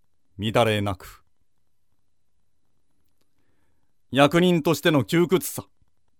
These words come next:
旅の途上にあることから来る憂い。どちらもわびしい限りだ。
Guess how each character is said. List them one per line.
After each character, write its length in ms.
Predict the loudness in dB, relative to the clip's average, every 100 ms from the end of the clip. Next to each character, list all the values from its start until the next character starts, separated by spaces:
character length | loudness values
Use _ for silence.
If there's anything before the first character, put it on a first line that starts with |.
| _
旅 240 | 0 2
の 140 | 2 2
途 100 | 2
上 240 | 4 4
に 140 | 6 4
あ 60 |
る 100 | 4
こ 100 | 0
と 80 | -2
か 80 | 2
ら 120 | 0
来 200 | 0 -2
る 160 | -2 -4 -8
憂 260 | 0 2
い。 140 | 0 -4 _ _ _ _ _ _ _ -4
ど 180 | -4
ち 120 | -2 0
ら 120 | 0
も 240 | 0 -4 _
わ 140 | 0 0
び 100 | 0
し 300 | -4 -6 -4
い 20 |
限 280 | -2 -2 -4
り 80 |
だ。 100 | -6